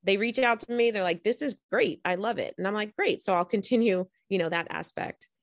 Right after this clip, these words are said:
At one point, I started a Young Women on Fire podcast. So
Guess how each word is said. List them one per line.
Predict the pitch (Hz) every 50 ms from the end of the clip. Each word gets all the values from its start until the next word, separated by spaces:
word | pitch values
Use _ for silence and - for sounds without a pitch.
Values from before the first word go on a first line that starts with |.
| _ _ _ _ -
At | 220 220 - -
one | 254 330 370
point, | 359 370 370 370 370
I | 294 247
started | 240 - 226 226 220 214 208 208 202
a | 196 - 196 190 190
Young | 190 175 - - - 208 214
Women | 220 220 220 214
on | 208 190 185
Fire | 185 - 175 175 180 185 185 185 185 185
podcast. | - 175 175 180 - - 185 180 185 - - _ _ _ _ _ _ _ _ _
So | _ - - - 240 214 202 202 196 190 -